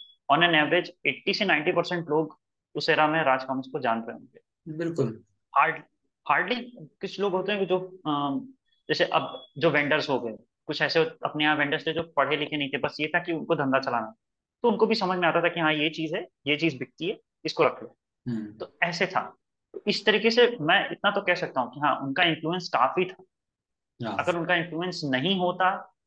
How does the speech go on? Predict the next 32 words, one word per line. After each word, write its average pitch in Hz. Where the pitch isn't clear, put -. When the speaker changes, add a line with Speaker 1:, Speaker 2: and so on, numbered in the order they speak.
Speaker 1:
तो 160
आज 147
के 165
date 151
में 160
second 160
वेव 156
या 160
थर्ड 143
wave 151
के 156
artist 131
आपको 156
देखने 127
को 135
नहीं 127
मिल 113
रहे 110
होते। -
Speaker 2:
हाँ, 160
बिल्कुल। 185
Speaker 1:
कॉमेडी। -
Speaker 2:
मैं, -
मैं 190
मानता 180
हूँ, 143
मैं 160
मानता 151
हूँ 147
इस 127
बात 110
को। -